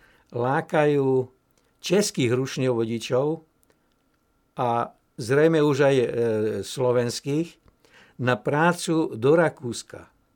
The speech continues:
Čo budeme robiť, ak nám vyškolení odborníci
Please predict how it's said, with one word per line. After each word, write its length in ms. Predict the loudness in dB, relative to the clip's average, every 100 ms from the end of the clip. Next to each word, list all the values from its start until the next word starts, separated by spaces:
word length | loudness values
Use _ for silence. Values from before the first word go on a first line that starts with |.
| _ _ _ _ _ _ _ _ _
Čo 240 | -10 -6 0
budeme 320 | 4 6 6
robiť, 480 | 4 4 2 0 -4
ak 200 | -2 0 0
nám 360 | 0 0 -4 -10
vyškolení 880 | -4 0 0 0 2 4 4 0 0
odborníci 960 | 0 0 0 0 -2 -4 -4 -4 -4